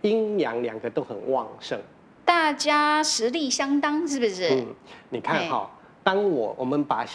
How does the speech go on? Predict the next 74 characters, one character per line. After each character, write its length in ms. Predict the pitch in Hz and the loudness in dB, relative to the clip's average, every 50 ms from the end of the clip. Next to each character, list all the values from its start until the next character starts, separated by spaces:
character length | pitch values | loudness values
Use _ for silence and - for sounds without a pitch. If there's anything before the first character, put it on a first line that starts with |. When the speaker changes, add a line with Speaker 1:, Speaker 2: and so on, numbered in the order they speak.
| - - - | -10 -8 -6
Speaker 1:
我 200 | 135 123 123 123 | -4 -4 -2 -2
们 140 | 120 165 | 0 0
用 160 | 190 180 147 131 | 0 0 0 -2
现 200 | - 190 165 147 | -2 -2 -2 0
在 160 | 147 151 135 | 0 -2 -2
的 140 | 113 117 107 | -4 -4 -6
逻 180 | 113 107 110 | -6 -8 -8
辑 160 | 113 - 117 107 | -8 -8 -8 -10
来 140 | 104 107 113 110 | -10 -10 -10 -8
讲 140 | - 113 - - - | -8 -8 -8 -8 -12
哈， 160 | - 104 - | -12 -12 -8
Speaker 2:
嗨。 140 | - - 226 | -4 -2 0
Speaker 1:
现 80 | 220 208 | 0 0
在 140 | 147 139 | 0 -2
的 200 | 117 - 123 117 | -2 -4 -4 -4
生 220 | 110 - - 139 135 | -4 -4 -4 -2 -2
理 100 | 120 107 | -4 -4
学 160 | - - 113 | -6 -10 -8
的 160 | 101 110 110 | -8 -8 -8
逻 160 | 110 107 107 | -8 -8 -10
辑 120 | 104 - 113 | -10 -10 -8
来 160 | 104 107 110 | -8 -10 -10
讲， 160 | 107 - 113 104 - - - - - - - - - | -10 -12 -14 -14 -16 -20 -20 -20 -20 -20 -20 -12 -2
你 160 | - 160 175 | 0 2 2
把 160 | 175 135 123 120 | 4 2 2 2
它 80 | 139 | 0
想 160 | - - 117 104 98 | 0 -2 -4 -4 -4
成 120 | - 104 101 - | -6 -6 -4 -2
阴 180 | - 196 190 202 | 0 0 2 0
气 240 | 180 - 208 160 131 | 0 0 0 2 2
呢， 180 | 123 117 113 113 - | 0 -2 -6 -8 -10
可 60 | - | -10
能 160 | 104 104 104 | -10 -8 -6
就 100 | 107 131 | -6 -6
是 120 | 120 - 143 | -4 -4 -4
细 180 | - - 143 | -2 -2 -4
菌 180 | 120 - 143 123 - - - | -2 -2 -2 -4 -4 -6 -4
或 120 | - 131 113 | -4 -4 -2
者 60 | - | -4
是 60 | 123 | -4
病 280 | - - 185 139 113 104 | -2 0 0 0 -2 -4
毒 120 | - 95 - - - - | -10 -14 -14 -16 -10 -4
这 80 | - 127 | -2 -2
一 60 | 127 | 0
类 160 | 123 127 117 | 0 -2 -4
感 240 | 104 - 117 110 113 | -4 -4 -4 -4 -4
染 180 | 123 110 104 110 | -4 -6 -6 -8
源 180 | 110 110 110 | -8 -8 -8
进 160 | 107 - 131 - | -6 -6 -6 -6
来。 120 | 117 117 120 - - | -6 -10 -12 -10 -6
Speaker 2:
嗯。 100 | - 233 | -4 -2
Speaker 1:
啊， 420 | 240 226 208 185 160 147 120 117 - - - - - | -2 -2 -4 -4 -6 -6 -8 -8 -10 -12 -10 -4 -2
那 180 | 202 202 196 - | -2 -2 0 0
因 140 | 233 226 | 2 4
为 100 | 240 233 | 4 4
在 160 | 170 - 208 185 | 4 4 2 2
这 120 | 170 196 | 2 2
个 60 | 170 | 0
时 220 | 151 - - 127 131 | 0 -2 -2 -4 -2
间 240 | 127 156 147 143 | 0 0 2 2
呢， 140 | 151 143 139 160 - | 0 -2 -4 -4 -2
这 140 | - 196 196 | 0 0 0
种 180 | 175 - 143 113 - - - - - | 0 -2 -4 -6 -8 -14 -18 -8 -2
环 240 | - 123 113 120 156 | -2 -2 0 -2 0
境， 200 | - 220 180 113 - - - - - - - - - - | 0 0 0 0 -2 -12 -20 -20 -20 -20 -20 -18 -6 -2
这 120 | 180 180 | 0 0
种 140 | 170 131 107 101 104 - | 0 -2 -4 -8 -10 -10
气-， 280 | - - 202 240 302 - - - - | -4 -2 -2 -2 -2 -4 -8 -16 -8
气 220 | - - 185 147 | -4 -2 -2 0
候， 100 | 147 160 | 0 0
包 160 | 131 - 156 | 0 0 0
含 140 | 139 127 127 | 0 0 -2
湿 260 | 123 - - 151 151 | -4 -2 -2 -2 0
度， 180 | 143 - 165 123 | 0 0 -2 -2